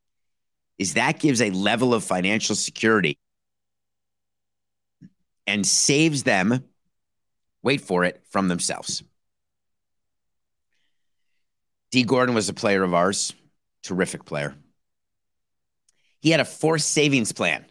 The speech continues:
where half of his paycheck would go into a place he never saw it.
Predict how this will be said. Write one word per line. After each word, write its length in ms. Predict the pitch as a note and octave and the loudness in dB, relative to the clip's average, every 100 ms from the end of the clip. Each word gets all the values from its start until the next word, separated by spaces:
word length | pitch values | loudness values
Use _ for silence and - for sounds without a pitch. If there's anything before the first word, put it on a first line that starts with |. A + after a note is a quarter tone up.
| _ _ _ | _ _ _
where 180 | - A2 | -2 0
half 320 | F#2+ B2+ D3+ | 0 -2 -2
of 60 | C3 | -2
his 160 | C3 | -2
paycheck 420 | - C3+ B2+ A#2 G#2 | 0 -2 0 -2 -2
would 140 | G#2 | -2
go 160 | A#2+ B2 | 0 0
into 160 | A#2+ | 0
a 40 | G#2+ | -2
place 300 | B2+ B2 - | 0 0 0
he 60 | |
never 200 | A#2 C3 | -2 -2
saw 340 | A#2 C#3+ C3 | -2 2 2
it. 80 | A#2+ | 2